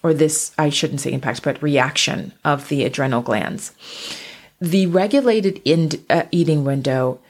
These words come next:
supports blood sugar imbalances by improving insulin sensitivity. The less glucose there is circulating in the blood, the lower the level of insulin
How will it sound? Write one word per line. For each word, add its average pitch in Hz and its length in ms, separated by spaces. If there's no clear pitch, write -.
supports 196 800
blood 170 480
sugar 156 300
imbalances 139 720
by 147 120
improving 180 1200
insulin 156 600
sensitivity. 139 960
The 170 120
less 190 460
glucose 175 720
there 143 180
is 131 340
circulating 170 1160
in 160 220
the 143 140
blood, 143 600
the 160 140
lower 165 720
the 156 140
level 151 340
of 147 220
insulin 147 640